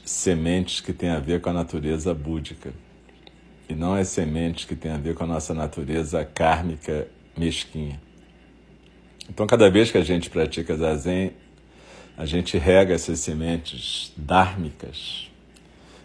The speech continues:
e elas tendem a se manifestar durante o nosso período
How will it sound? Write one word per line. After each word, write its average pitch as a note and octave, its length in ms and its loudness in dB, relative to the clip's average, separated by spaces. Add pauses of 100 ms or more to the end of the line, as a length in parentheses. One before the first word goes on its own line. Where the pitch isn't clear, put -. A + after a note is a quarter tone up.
e F2 80 -2
elas F2+ 320 0
tendem G#2 440 0
a F#2+ 80 0
se - 120 -6
manifestar F2 800 0
durante F2+ 460 -2
o - 20 -2
nosso E2 420 -2
período E2 840 -4